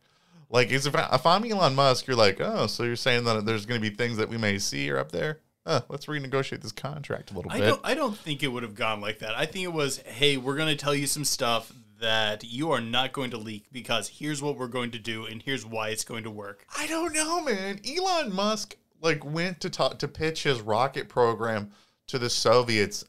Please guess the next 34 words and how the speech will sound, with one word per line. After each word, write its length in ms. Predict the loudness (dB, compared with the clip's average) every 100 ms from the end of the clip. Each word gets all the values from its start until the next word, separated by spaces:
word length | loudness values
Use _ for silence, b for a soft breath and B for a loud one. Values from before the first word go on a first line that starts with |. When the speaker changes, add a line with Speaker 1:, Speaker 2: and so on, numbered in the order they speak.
| -4
Speaker 1:
and 160 | 0
they 140 | 4 4
laughed 460 | 4 2 2 0
him 160 | -4 -2
away, 580 | -2 2 4 4 2 -2
like, 180 | -2 0
laughed 320 | 2 2 2
him 140 | 0 0
away 180 | 2 2
from 140 | 0
the 80 | -6
table, 400 | -2 -2 -2 -4 B B B
and 140 | 2 2
the 80 |
dude 340 | 2 0 -2 -2
solved, 460 | 0 2 4 2
like, 260 | 2 2 2
major 720 | 0 -2 0 2 2 2 2 2
mathematical, 800 | 6 4 4 2 2 0 -2 2
like, 180 | 2 0
rocket 420 | 0 2 0 -4
problems 680 | -2 0 2 0 -4 -6 -10 -12 _ _
on 180 | 0 2
the 100 | 2
flight 500 | -2 -2 4 4 4
home. 440 | -2 0 0 -2 -10 _ _ _ _ _
Speaker 2:
Yeah, 260 | 0 4 4
but 160 | 4
also, 320 | 2 2 0 -2
dude's 380 | -2 -4 -4
kinda 240 | -2 -2 0
bad 320 | 2 2 2
at 80 | -2
follow-through. 640 | -6 -6 -6 -10 -18 -20